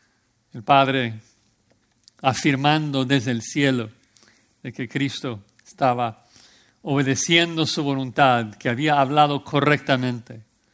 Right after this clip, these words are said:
Y ahora esta es la,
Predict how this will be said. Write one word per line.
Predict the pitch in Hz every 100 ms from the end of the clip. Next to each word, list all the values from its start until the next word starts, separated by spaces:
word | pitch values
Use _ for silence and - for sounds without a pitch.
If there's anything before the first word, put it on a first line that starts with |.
| _ _ _ _ _ _ _ _ _ _ 190
Y | 135
ahora | 127 131 127
esta | - 127
es |
la, | 120 117 113 -